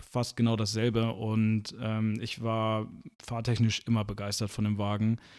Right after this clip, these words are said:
Leider hatte der dann so das, die eine oder andere Rostproblem, was nicht am Zustand lag, sondern an einem Konstruktionsfehler,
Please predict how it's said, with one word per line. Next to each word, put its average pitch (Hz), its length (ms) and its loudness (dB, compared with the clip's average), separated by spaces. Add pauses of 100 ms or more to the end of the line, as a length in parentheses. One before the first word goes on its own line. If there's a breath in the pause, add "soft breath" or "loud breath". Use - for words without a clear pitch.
(480 loud breath)
Leider 123 360 0
hatte 147 180 4
der 135 160 6
dann 131 220 8
so 127 220 2 (280)
das, 131 320 -2
die 135 220 -8
eine 135 440 -2
oder 123 220 -4
andere 123 260 0
Rostproblem, 147 800 2
was 123 180 4
nicht 143 180 4
am 120 100 4
Zustand 143 460 0
lag, 135 300 2
sondern 120 400 4
an 113 100 0
einem 117 160 2
Konstruktionsfehler, 117 1080 0